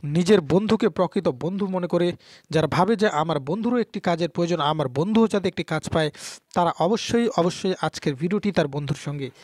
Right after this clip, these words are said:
শেয়ার করবে। তো আপনি কি স্বার্থপর বন্ধু নাকি বন্ধুর বিপদে আপনিও পাশে থাকেন সেটা বোঝা যাবে আজকের এই ভিডিওটিতেই। আপনি ভিডিওটি কি শেয়ার করছেন তাকে নাকি করছেন না? আমি রিকোয়েস্ট করব অবশ্যই আপনার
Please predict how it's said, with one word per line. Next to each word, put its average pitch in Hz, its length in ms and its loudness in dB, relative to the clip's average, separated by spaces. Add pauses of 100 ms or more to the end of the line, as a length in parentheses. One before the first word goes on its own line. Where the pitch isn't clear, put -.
(220)
শেয়ার 170 340 2
করবে। 123 280 -6 (340)
তো - 60 -2 (180)
আপনি 214 220 -2
কি 190 160 -2 (480)
স্বার্থপর 233 560 2
বন্ধু 226 380 -2 (280)
নাকি 175 360 0 (420)
বন্ধুর 196 300 2
বিপদে 165 460 -2
আপনিও 160 320 0 (100)
পাশে 143 180 0
থাকেন 190 260 0 (320)
সেটা 196 160 4 (100)
বোঝা 196 180 6
যাবে 233 200 4 (120)
আজকের 220 260 -2
এই 190 200 2
ভিডিওটিতেই। 202 600 0 (380)
আপনি 196 180 0
ভিডিওটি 175 420 -2
কি 185 140 -2
শেয়ার 175 180 0
করছেন 190 320 0 (100)
তাকে 247 200 2 (200)
নাকি 147 260 -4 (340)
করছেন 156 380 2
না? 101 60 -6 (380)
আমি 214 140 4
রিকোয়েস্ট 240 400 0
করব 220 160 0 (460)
অবশ্যই 226 360 0 (340)
আপনার 185 220 0